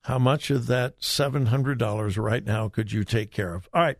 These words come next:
eight hundred yes word, eight hundred yes word, eight hundred nine three seven ninety six seventy three,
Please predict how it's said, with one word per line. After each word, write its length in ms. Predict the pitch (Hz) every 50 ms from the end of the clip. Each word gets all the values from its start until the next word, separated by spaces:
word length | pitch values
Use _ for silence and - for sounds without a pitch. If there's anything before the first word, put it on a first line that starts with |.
| - - - - - - -
eight 180 | 160 202 214 214
hundred 300 | 214 220 214 226 214 190
yes 320 | 190 196 202 196 - 175
word, 320 | 160 156 147 147 147 170 -
eight 0 |
hundred 0 |
yes 0 |
word, 0 |
eight 200 | 190 185 233 208 175
hundred 320 | 175 170 156 165 165 151
nine 320 | 131 131 143 165 190 208
three 260 | - - 214 220 226 196
seven 480 | - - 170 143 120 131 131 131 131 - - _ _ _ - _ -
ninety 420 | - - 123 139 160 165 180 202 185
six 320 | - - 196 175 - -
seventy 360 | - 185 175 170 170 165 160
three, 320 | 143 - - 226 247 254